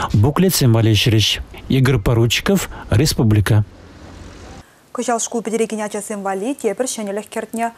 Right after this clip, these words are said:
Speaker 2: Малашне візен патшалықын пірлехи экзаменне бама ирегілме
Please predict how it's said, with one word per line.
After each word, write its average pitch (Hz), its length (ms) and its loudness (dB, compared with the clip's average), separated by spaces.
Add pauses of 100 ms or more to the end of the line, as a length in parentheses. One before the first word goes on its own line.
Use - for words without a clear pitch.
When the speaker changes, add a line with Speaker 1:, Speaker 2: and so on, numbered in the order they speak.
(260)
Speaker 2:
Малашне 302 420 0
візен 269 280 -2
патшалықын 233 680 -2
пірлехи 240 460 -2
экзаменне 220 480 -2
бама 214 300 -2
ирегілме 226 680 -4